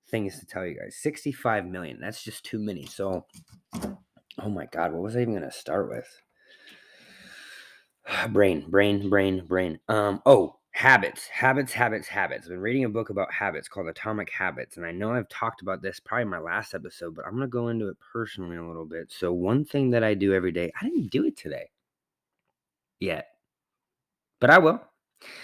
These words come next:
Uh, part of my morning <clears throat> routine, my morning gratitude, is, uh, um, one of the big Tony Robbins quotes. If you don't know Tony Robbins,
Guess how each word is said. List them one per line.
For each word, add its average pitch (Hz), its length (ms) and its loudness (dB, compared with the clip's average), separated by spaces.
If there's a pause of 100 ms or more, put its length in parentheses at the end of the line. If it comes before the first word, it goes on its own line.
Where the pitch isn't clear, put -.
(340)
Uh, 110 180 6
part 156 180 10
of 156 60 8
my 120 80 6
morning 113 320 2 (120)
<clears throat> 95 580 6 (200)
routine, 113 600 -2
my 107 100 0
morning 101 240 0
gratitude, 101 560 0 (920)
is, 90 300 -6
uh, 73 300 -2 (1120)
um, - 360 -10
one 117 240 0
of 113 80 2
the 90 80 0
big 90 300 -2
Tony 104 320 -4
Robbins 85 600 -4 (300)
quotes. - 540 -8
If - 100 -10
you 139 60 -2
don't 185 180 2
know 123 140 0
Tony 110 240 -4
Robbins, 73 580 -6